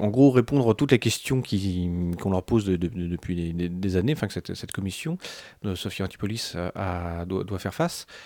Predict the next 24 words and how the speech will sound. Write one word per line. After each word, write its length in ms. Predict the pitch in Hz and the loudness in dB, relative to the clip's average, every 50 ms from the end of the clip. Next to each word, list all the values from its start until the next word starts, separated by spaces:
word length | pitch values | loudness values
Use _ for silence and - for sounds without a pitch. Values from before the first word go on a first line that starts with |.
| - - - - | -20 -20 -10 -6
Donc 140 | - 104 - | -4 0 4
quels 140 | - 151 143 | 4 4 4
sont 320 | - - - - 156 151 | 4 0 0 2 4 4
les 100 | 143 123 | 4 2
différents 300 | 120 113 - - 107 107 | 0 0 2 4 4 4
modèles 260 | 101 98 95 101 92 | 4 4 4 2 2
économiques 280 | 95 - 101 95 95 95 | 2 0 0 0 0 -2
du 100 | 104 120 | -2 -2
libre, 280 | 147 180 175 165 160 | 0 0 0 -2 -2
quels 160 | 143 - 104 - | 0 0 -2 -2
sont 100 | - 95 | -2 -2
les 80 | 92 | -2
vecteurs 340 | 90 95 90 - 110 104 95 | -2 -2 0 0 0 0 2
de 140 | 90 98 90 | 0 0 -2
la 120 | 85 82 | -2 -4
création 300 | - - - 80 - 87 | -6 -8 -10 -8 -6 -6
de 60 | 87 | -2
valeur, 320 | 90 107 113 123 127 127 - | 0 2 2 4 2 2 0
quelle 140 | - 95 90 | 0 0 0
approche 260 | 90 - - 98 90 | 0 0 -2 -2 -2
juridique 340 | 92 92 90 90 95 95 - | 0 0 0 0 -2 -6 -6
concernant 440 | - 95 87 - 92 90 95 90 | -6 -6 -4 -2 -2 -2 0 -2
les 100 | 85 85 | -2 -2
licences, 680 | 85 90 95 - - 131 131 - - - - - - - | -2 -2 -4 -2 0 0 0 0 -2 -4 -6 -6 -8 -10